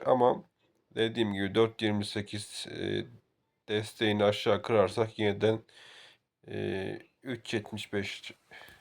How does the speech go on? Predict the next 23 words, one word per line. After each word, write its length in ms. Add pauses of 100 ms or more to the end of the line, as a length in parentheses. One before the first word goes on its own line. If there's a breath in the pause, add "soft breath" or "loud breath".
(800 loud breath)
desteğine 580
gitmek 400
isteyebilir. 680 (640 loud breath)
E, 340
bu 80
seviyelere 680
dikkat 360
etmekte 380
fayda 400
vardır 500
diye 220
düşünüyorum. 560 (1080 loud breath)
Bu 120
anlattıklarım 760
yatırım 300
tavsiyesi 580
değildir. 360
Sadece 500
benim 300 (1300)
kişisel 460
görüşlerimdir. 800
Sizin 400
yatırım, 600